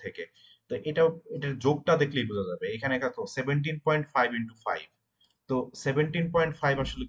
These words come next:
কি? এখানে seventeen point five হলো আমার যে ফিলটা আছে, যে স্যান্ডি ফিল, সেই স্যান্ডি ফিলের ইউনিট ওয়েট। তো seventeen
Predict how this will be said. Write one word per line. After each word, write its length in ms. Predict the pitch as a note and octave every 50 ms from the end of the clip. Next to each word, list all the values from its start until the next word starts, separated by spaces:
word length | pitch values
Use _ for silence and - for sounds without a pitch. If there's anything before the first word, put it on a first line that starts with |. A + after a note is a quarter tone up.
| - _
কি? 120 | - - _ _ _ _ _ _ _ _ _ _
এখানে 220 | F#2+ G2 A#2 A2+ A2+
seventeen 540 | A2 - B2 B2 C3 C3 C3+ C3+ D3 D3 C#3+ C#3+
point 200 | D3 C#3+ C#3+ C#3+ C#3 -
five 180 | C3+ A#2+ A2+ A2 A2 G#2+
হলো 240 | G2+ G#2 A#2 - - _ _ _ _ _ _ -
আমার 220 | - A2+ A#2+ A2+
যে 80 | A#2 A#2
ফিলটা 560 | A2 - - C#3+ C#3+ C#3+ C3+ C3+ C3+ A#2+ G2
আছে, 300 | F2+ F2 - - G2 F#2
যে 120 | - G2+
স্যান্ডি 400 | - - - A2+ A2 A2 G#2+ A2
ফিল, 340 | A2+ - - B2+ B2 G#2 F#2 - _ _ _ _ _ _ _
সেই 240 | - - - C3+ B2+
স্যান্ডি 500 | B2 A#2+ - - A#2 A#2+ B2+ C3 C3 C#3
ফিলের 440 | C#3 - - - D#3+ E3+ E3+ E3+ D3
ইউনিট 300 | B2+ G#2+ G2 F#2+ F#2 - -
ওয়েট। 300 | - F2+ F2 E2+ - _ - - - _ _ _ _ _ _ _ _ _ _ _ _ _ _ _ _ _ _ _ _ _ _ _ _ _ _ _ _ - - - - - - - _ -
তো 240 | A#2 A2+ A2 A2 - -
seventeen 420 | - C3 B2 B2+ B2+ C3 C#3 C3+